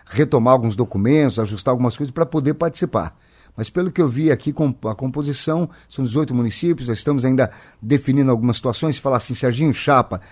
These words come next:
já tem pronta?" Não, estamos conversando, mas de uma maneira bastante interessante, bastante respeitosa com cada, com cada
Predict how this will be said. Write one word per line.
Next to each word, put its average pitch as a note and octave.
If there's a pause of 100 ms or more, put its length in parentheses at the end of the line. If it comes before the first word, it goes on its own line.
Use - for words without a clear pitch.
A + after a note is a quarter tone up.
já A#2
tem D3+
pronta?" D#3
Não, C3 (220)
estamos F3
conversando, B2 (380)
mas A#2
de D#3
uma D#3
maneira C#3
bastante C3
interessante, A#2+
bastante G#2+
respeitosa A#2+
com G2+
cada, G2+ (360)
com G2+
cada F#2